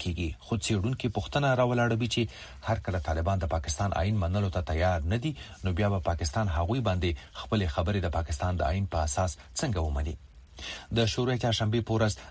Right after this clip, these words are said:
د ملي امنیت په اړه د ملکي او پوځي مشرانو ترمنځ وزیر اعظم شهباز شریف په مشرۍ د بندو دروازو تر شا د ترسره شوې غونډې په اړه میډیا ته د احوال ورکولو پر وخت د پاکستان د کورنیو چارو وزیر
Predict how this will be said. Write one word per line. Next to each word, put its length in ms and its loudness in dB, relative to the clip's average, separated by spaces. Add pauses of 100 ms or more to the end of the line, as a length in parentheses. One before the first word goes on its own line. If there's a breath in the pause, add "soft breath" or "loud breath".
(100)
د 140 2
ملي 240 2
امنیت 340 2
په 80 4
اړه 400 0
د 120 2
ملکي 280 -2
او 120 2
پوځي 280 0
مشرانو 400 0
ترمنځ 640 -2
وزیر 280 2
اعظم 300 2
شهباز 320 2
شریف 280 -2
په 100 0
مشرۍ 400 2
د 160 -2
بندو 320 2
دروازو 400 0
تر 100 0
شا 240 2
د 140 0
ترسره 380 0
شوې 340 0
غونډې 320 2
په 100 -2
اړه 240 0
میډیا 320 2
ته 60 4 (420 loud breath)
د 60 6
احوال 260 2
ورکولو 480 0
پر 160 2
وخت 180 0
د 120 0
پاکستان 400 0
د 100 -4
کورنیو 400 0
چارو 220 2
وزیر 280 0